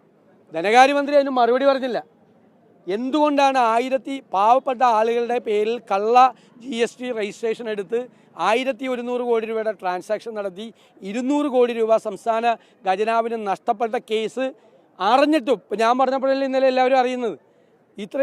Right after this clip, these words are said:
എട്ട് മാസമായിട്ടത് മൂടി വെച്ചു. എന്തിനു മൂടി വെച്ചു? എന്നിട്ട് ഈ പാവപ്പെട്ട ആളുകളെ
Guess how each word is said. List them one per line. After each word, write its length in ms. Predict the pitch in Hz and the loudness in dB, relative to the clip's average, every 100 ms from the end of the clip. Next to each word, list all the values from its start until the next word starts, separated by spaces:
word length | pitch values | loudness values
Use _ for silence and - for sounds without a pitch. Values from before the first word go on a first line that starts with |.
| 277 240 | 0 -2
എട്ട് 240 | - - 302 247 | -2 -4 0 4
മാസമായിട്ടത് 640 | 240 226 262 247 233 226 233 220 | 4 2 0 0 0 -4 -6 -8
മൂടി 260 | 247 262 254 | -6 -4 -6
വെച്ചു. 180 | - 202 | -4 -4
എന്തിനു 280 | 214 247 269 262 | -4 -6 -6 -4
മൂടി 180 | 262 262 | -2 -4
വെച്ചു? 220 | 180 151 - _ _ _ _ _ _ | -6 -12 -16 _ _ _ _ _ _
എന്നിട്ട് 200 | 214 262 277 | -6 -2 0
ഈ 20 | 254 | 6
പാവപ്പെട്ട 420 | 247 277 285 262 262 | 8 10 8 6 6
ആളുകളെ 260 | 247 254 | 6 6